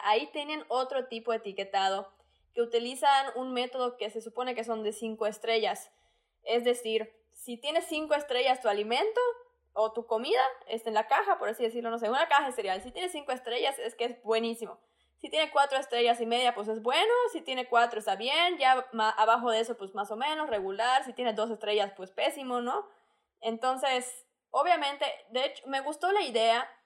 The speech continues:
Y yo siempre decía, me gustaría que en México ya existiera esto, que tuviéramos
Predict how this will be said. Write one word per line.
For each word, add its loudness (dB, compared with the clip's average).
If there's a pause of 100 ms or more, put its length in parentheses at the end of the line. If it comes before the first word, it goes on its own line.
(300)
Y -8
yo 2
siempre 0
decía, 2 (160)
me 0
gustaría 0
que -6
en -6
México -2
ya -2
existiera 0
esto, -6
que -4
tuviéramos -4